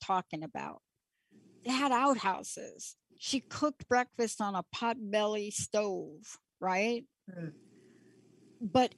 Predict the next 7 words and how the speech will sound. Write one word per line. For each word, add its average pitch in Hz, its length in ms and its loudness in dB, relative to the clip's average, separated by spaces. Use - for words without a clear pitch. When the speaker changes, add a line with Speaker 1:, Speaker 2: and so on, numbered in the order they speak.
Speaker 1:
every 277 680 6
moment 240 680 4
started 214 640 4
with 196 300 -2
love 190 600 4
and 185 180 -2
prayer. 175 460 0